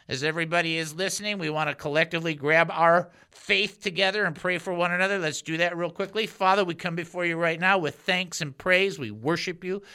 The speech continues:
We honor you. We glorify you. You are awesome. You are fantastic, and you are kind to us, on an everyday basis. And Lord, I pray right now for our, our audience and for myself as well,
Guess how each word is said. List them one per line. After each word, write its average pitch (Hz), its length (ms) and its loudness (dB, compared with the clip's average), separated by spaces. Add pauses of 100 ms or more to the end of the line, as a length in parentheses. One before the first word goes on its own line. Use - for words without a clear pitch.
(180)
We - 240 -8
honor 180 280 6
you. 185 180 0
We 143 120 -4
glorify 175 680 2
you. 185 240 -4
You 165 320 -4
are 156 160 2 (160)
awesome. 175 460 2
You 165 100 0
are 139 60 -2
fantastic, 156 840 -2
and 151 120 -6
you 143 140 -2
are 127 80 -4
kind 160 440 -2
to 156 140 -2
us, - 320 -4 (600)
on 131 160 0
an - 80 -6 (180)
everyday 151 1080 0
basis. 104 840 -8 (180)
And 123 140 -10
Lord, 160 300 4
I 147 60 0
pray 156 260 0
right 160 220 4
now 156 160 4
for 139 180 -2
our, 131 140 2
our 131 240 0
audience 113 460 0
and 113 80 -8
for - 120 -8
myself 135 560 0
as 123 160 -8
well, 92 340 -8